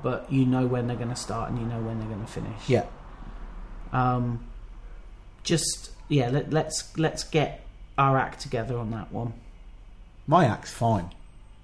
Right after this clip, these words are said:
Speaker 1: I,
Speaker 2: I'm always on
Speaker 1: you know,
Speaker 2: time.
Speaker 1: I'm, I'm kind of thinking of us as a collective.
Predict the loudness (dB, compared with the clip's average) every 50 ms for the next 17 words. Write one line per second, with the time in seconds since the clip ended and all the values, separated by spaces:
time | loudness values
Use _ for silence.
0 | -20 -20 -20 -8 0 6 10 10 12 12 12 12 12 12 12 10 8 6 6 8
1 | 8 6 6 4 2 2 2 2 0 0 2 4 4 4 2 0 0 2 2 4
2 | 4 2 0 -2 -8 -6 -4 -2 -2 -2 -2 -2 -2 -2 -2 -2 -4 -4 -4 -6
3 | -6 -6 -6 -10 -8 -2 -2 -2 -2 -2 -4 -10 -8 -4 -2 -2 -2 -4 -6 -12
4 | -18